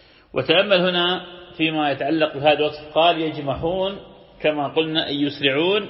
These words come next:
إسراعا لا يردهم شيء من الفرس الجموح،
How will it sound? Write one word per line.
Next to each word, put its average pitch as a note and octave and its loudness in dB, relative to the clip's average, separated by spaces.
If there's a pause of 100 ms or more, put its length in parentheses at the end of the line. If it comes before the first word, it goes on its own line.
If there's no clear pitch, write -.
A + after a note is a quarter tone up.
إسراعا E3+ 4 (920)
لا G#3+ 6
يردهم D#3 2
شيء B2 0 (1200)
من C#3+ 0
الفرس F3+ 4
الجموح، C#3+ 2